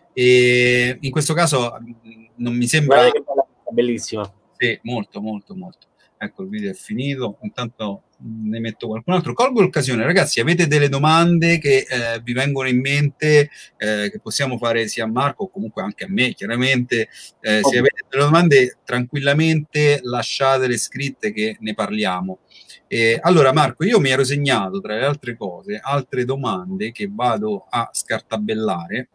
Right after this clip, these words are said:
Speaker 1: un attimo solo. Eh, pu-, pu-, pu-, pa-, quali modalità di volo utilizzi? Ne abbiamo parlato. Ah,
Speaker 2: Sì.
Speaker 1: ecco, eh, diciamo, a che altezza di norma voli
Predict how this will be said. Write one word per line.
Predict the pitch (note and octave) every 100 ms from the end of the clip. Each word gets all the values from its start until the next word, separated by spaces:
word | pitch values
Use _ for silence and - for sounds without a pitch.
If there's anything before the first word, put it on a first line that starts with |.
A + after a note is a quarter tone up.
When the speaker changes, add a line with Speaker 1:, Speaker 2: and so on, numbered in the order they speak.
| _ _
Speaker 1:
un | - G#2+
attimo | - - G2+
solo. | G2+ F2+ F2 G2+ C3+ - _ _ _ _ _ _ _ -
Eh, | B2 A2 G#2+ G#2 G2+ G2 G2 F#2+ F#2 F#2 F#2 F#2 F#2 _
pu-, | G#2
pu-, | - B2
pu-, | - D3+
pa-, | E3+ E3+ B2+ _
quali | D#3 D#3+ D3+
modalità | C3+ B2 C3 C#3+
di | C3
volo | B2+ A#2+
utilizzi? | A2+ E3+ C#3
Ne | G#2+
abbiamo | G#2 G#2+
parlato. | G2 B2 D#3+ E3 C#3 G#2 - - - -
Ah, | D#3+ A#2+ -
Speaker 2:
Sì. |
Speaker 1:
ecco, | C#3+ - B2 B2
eh, | C#3 C3 B2+
diciamo, | C#3+ G#3 F3 C3+
a | C#3 C#3+
che | - G3 F#3+
altezza | D3 D3 - F#3+ -
di | D3
norma | D#3 C3 B2+ B2+
voli | A#2 G#2 G2+ G#2+